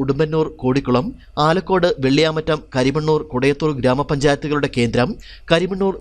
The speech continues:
സെന്റ് ജോസഫ് ഹയർ സെക്കൻഡറി സ്കൂളുമാണ്. ഇടുക്കി ബ്ലോക്ക് പഞ്ചായത്തിന്റെ കീഴിലുള്ള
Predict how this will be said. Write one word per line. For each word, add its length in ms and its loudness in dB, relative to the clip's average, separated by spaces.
സെന്റ് 200 0
ജോസഫ് 320 -2
ഹയർ 200 0
സെക്കൻഡറി 340 -2
സ്കൂളുമാണ്. 460 2
ഇടുക്കി 300 0
ബ്ലോക്ക് 300 0
പഞ്ചായത്തിന്റെ 500 0
കീഴിലുള്ള 320 2